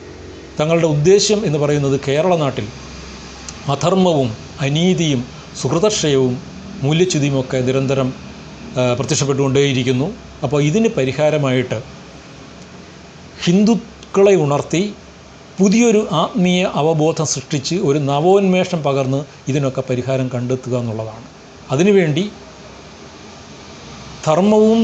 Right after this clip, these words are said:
നീതിയും സമൃദ്ധിയും സുഹൃതവും പൂത്തുലഞ്ഞിരുന്ന ഒരു കാലഘട്ടം എന്ന് അവർ കരുതുന്ന ആയിരക്കണക്കിന് വർഷങ്ങൾക്ക് മുമ്പുള്ള ഒരു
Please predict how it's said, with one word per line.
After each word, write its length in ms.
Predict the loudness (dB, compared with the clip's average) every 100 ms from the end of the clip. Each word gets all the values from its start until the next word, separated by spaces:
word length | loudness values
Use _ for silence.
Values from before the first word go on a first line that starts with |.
| 4
നീതിയും 540 | 4 4 4 4 2 0
സമൃദ്ധിയും 640 | 0 0 0 0 0 0 -2 -6 -12 -18 -8
സുഹൃതവും 500 | -2 0 2 2 0 0
പൂത്തുലഞ്ഞിരുന്ന 1040 | 0 0 0 2 4 6 6 4 4 2 0
ഒരു 240 | 0 0 0 0
കാലഘട്ടം 540 | 2 0 -2 -2 -2 0
എന്ന് 260 | -2 0 0 0
അവർ 260 | 0 2 0 -4 -12 -8
കരുതുന്ന 520 | -2 0 2 2 2 0 -4 -12 -16 -6 0
ആയിരക്കണക്കിന് 1200 | 2 4 2 0 -12 -18 -18 -4 0 2 2 2
വർഷങ്ങൾക്ക് 480 | 2 0 -2 -2 -2
മുമ്പുള്ള 380 | -2 0 0 0 -2 -6 -8 -2
ഒരു 180 | 0